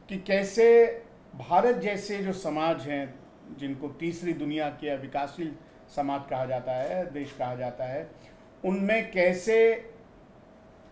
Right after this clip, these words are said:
physical independence होने के बावजूद, साम्राज्यवाद के समाप्त होने के बावजूद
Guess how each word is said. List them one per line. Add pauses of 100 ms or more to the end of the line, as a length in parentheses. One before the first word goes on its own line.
(360)
physical
independence
होने
के
बावजूद, (260)
साम्राज्यवाद (140)
के
समाप्त
होने
के
बावजूद